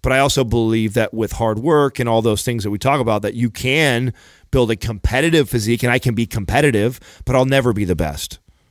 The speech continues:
I'll never be the best. And I, it's not, "Oh, that's me giving up." It's not <laughs> that at all. It's that, that's, I wasn't built for that sport. It's, it's no different than me saying that I'll never be the best at baseball. Can I play? Can I work at it? Can I be better? Can I comp-, potentially compete with some of the best in the world?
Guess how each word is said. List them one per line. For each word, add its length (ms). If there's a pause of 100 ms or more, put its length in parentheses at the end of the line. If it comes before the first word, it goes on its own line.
(100)
I'll 100
never 220
be 100
the 80
best. 400 (320)
And 140
I, 40
it's 160
not, 180
"Oh, 120
that's 200
me 140
giving 340
up." 280
It's 140
not 160
<laughs> 20
that 260
at 100
all. 280
It's 140
that, 220 (360)
that's, 300
I 100
wasn't 300
built 200
for 120
that 180
sport. 380
It's, 280
it's 240
no 140
different 300
than 140
me 160
saying 440
that 280 (280)
I'll 140
never 200
be 80
the 120
best 320
at 80
baseball. 420
Can 180
I 80
play? 380
Can 140
I 100
work 260
at 120
it? 100
Can 100
I 60
be 100
better? 400
Can 140
I 80
comp-, 480
potentially 480
compete 400
with 100
some 140
of 60
the 80
best 240
in 20
the 80
world? 340